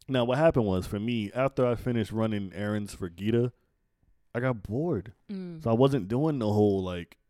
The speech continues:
Speaker 1: do the raids, and once you do enough raids, you unlock the next level. Um, I was, I was done.
Speaker 2: Right.
Speaker 1: You know, I don't need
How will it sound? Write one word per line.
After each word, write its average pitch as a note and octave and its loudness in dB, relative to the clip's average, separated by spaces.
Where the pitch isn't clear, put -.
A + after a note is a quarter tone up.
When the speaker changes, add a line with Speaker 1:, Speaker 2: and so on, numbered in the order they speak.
Speaker 1:
do A2+ 0
the C3 4
raids, B2+ 6
and F#2 0
once G2+ 2
you A2 -8
do C3 6
enough D#3 0
raids, G#2 2
you F2+ 0
unlock F#2+ -4
the F3 0
next F#3+ -4
level. C#2+ -4
Um, A2 -2
I G#2+ -4
was, A#2 0
I A2 -2
was B2 0
done. F3 0
Speaker 2:
Right. F#3+ -12
Speaker 1:
You A#2 -2
know, C#3 0
I C#3 2
don't F3 2
need E3 -2